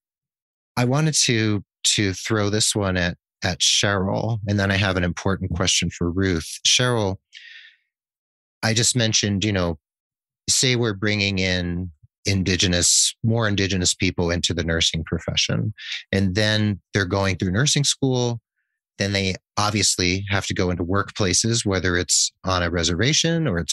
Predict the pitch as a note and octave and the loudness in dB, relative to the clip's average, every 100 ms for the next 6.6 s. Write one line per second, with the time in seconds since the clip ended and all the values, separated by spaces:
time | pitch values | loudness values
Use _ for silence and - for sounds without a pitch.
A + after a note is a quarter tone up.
0 | - D3+ - C#3 C3 B2 A#2+ A#2 - A#2 | -2 -2 0 0 0 -2 -2 0 0 0
1 | G2+ F2+ E2 - - C#3+ C3+ B2+ A#2+ F2 | -2 -2 0 2 2 2 2 2 0 -2
2 | F#2 E2+ - B2+ A#2+ A#2+ A2 A2 G#2 - | -2 0 0 0 0 0 0 -2 0 -2
3 | - G2 A2 A2+ A2 G#2 G#2+ G#2 G2+ G2 | -2 -2 0 0 0 0 0 2 0 0
4 | A#2 A#2+ G2+ F#2+ F2+ E2+ E2+ E2+ - - | 0 0 0 -2 0 0 0 -4 -8 -18
5 | - - - _ _ - G2 G#2 F#2+ F2+ | -16 -16 -18 _ _ -2 0 0 0 -2
6 | F2 E2+ E2+ F#2+ G#2+ A2+ | 0 0 -2 -2 -2 -4